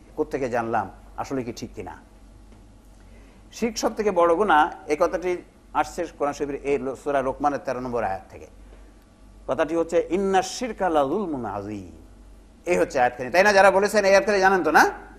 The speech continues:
এই আয়াতখানি থেকে এই তথ্যটা চালু হয়েছে, শিরক সব থেকে বড় গুনাহ। আয়াতটির সরল অর্থটা হচ্ছে, নিশ্চয়ই শিরক অতি বড় জুলুমের কাজ, নিশ্চয়ই শিরক অতি বড় জুলুমের কাজ, এই হচ্ছে সরল মানেটা।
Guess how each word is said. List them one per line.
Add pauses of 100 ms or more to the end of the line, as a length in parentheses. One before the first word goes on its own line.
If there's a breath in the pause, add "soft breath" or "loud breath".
(320)
এই
আয়াতখানি
থেকে
এই
তথ্যটা
চালু
হয়েছে,
শিরক
সব
থেকে
বড়
গুনাহ। (340 soft breath)
আয়াতটির
সরল
অর্থটা
হচ্ছে, (340 loud breath)
নিশ্চয়ই
শিরক
অতি
বড়
জুলুমের
কাজ, (920)
নিশ্চয়ই
শিরক
অতি
বড়
জুলুমের
কাজ,
এই
হচ্ছে
সরল
মানেটা।